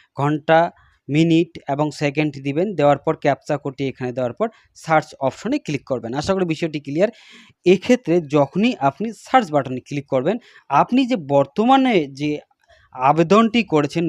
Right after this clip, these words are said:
নতুন আধার কার্ডের জন্য, সেই আধার কার্ডের আবেদনটি যদি রিজেক্ট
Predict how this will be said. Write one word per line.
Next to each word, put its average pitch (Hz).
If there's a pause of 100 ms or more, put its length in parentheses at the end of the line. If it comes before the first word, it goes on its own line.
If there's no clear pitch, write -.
নতুন 170
আধার 135
কার্ডের 139
জন্য, 120 (340)
সেই 226
আধার 143
কার্ডের 196 (100)
আবেদনটি 185 (100)
যদি 196
রিজেক্ট 160